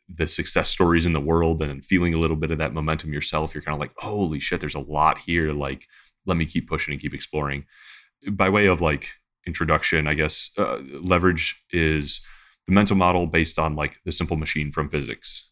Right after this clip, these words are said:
So you can't lift eight hundred pounds, but if you have a twenty foot lever,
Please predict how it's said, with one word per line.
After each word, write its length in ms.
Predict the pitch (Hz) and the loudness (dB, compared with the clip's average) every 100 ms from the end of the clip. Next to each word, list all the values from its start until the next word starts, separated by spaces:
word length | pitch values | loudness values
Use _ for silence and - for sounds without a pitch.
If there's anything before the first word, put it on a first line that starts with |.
| _ | _
So 300 | - 80 73 71 | -4 0 0 -2
you 120 | 85 | -6
can't 220 | 78 85 | -2 -2
lift 160 | 82 - | -2 -2
eight 160 | 82 82 | -2 -2
hundred 200 | 80 71 | -4 0
pounds, 360 | 107 107 104 | 2 2 -2
but 180 | - 85 | -4 -4
if 100 | 78 | -2
you 100 | 82 | 0
have 300 | 80 73 - _ _ _ - | 0 -2 -10 _ _ _ -8
a 20 | |
twenty 220 | - 82 | -2 -2
foot 180 | 80 80 | 0 2
lever, 400 | 90 90 85 | 4 4 2